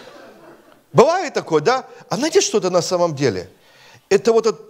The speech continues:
то состояние греховного, с-, э, знаете, вот, компромисса, где мы уж, зас-, как бы сказать, как Адам и Ева,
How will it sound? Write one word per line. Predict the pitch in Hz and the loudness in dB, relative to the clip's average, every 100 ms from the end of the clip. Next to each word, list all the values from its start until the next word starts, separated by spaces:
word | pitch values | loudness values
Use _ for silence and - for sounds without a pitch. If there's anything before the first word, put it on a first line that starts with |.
| - - | -20 -4
то | 226 | -2
состояние | 196 196 208 214 202 | -2 -2 -2 -2 -2
греховного, | 165 170 180 - 220 254 247 254 262 254 - _ _ - | -4 -4 -4 0 2 2 0 -2 -4 -6 -18 _ _ -14
с-, | - 202 | -10 -2
э, | 180 160 | 0 0
знаете, | 180 202 - | 0 -4 -2
вот, | 175 151 - - - - | -2 -2 -4 -20 -20 -14
компромисса, | - 180 156 202 214 226 196 - - _ _ - - | -2 -2 2 2 2 0 -6 -10 -14 _ _ -20 -14
где | 123 143 208 | -8 2 2
мы | 214 294 269 - - _ _ _ _ _ - | 2 0 -2 -6 -20 _ _ _ _ _ -6
уж, | 220 180 - 214 170 | -2 0 0 -2 -4
зас-, | 127 151 - - 156 | 0 0 0 -14 -6
как | 190 | -4
бы | 185 | -4
сказать, | - 190 175 - _ - - | -2 -2 -4 -16 _ -12 0
как | 190 - | 2 2
Адам | 185 262 233 | 2 2 0
и | |
Ева, | 226 240 208 156 101 | -6 -4 -2 -2 -6